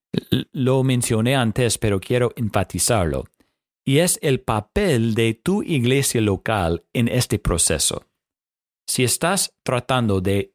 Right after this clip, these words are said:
determinar la voluntad de Dios para tu vida con una decisión importante o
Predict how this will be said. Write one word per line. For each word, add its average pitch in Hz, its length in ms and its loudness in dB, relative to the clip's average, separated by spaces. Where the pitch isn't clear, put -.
determinar 107 720 0
la 135 100 0
voluntad 113 480 0
de 185 80 -2
Dios 117 260 2
para 113 180 -2
tu 98 200 0
vida 87 300 2
con 95 260 -2
una 185 300 0
decisión 117 800 0
importante 101 1080 -2
o 95 260 0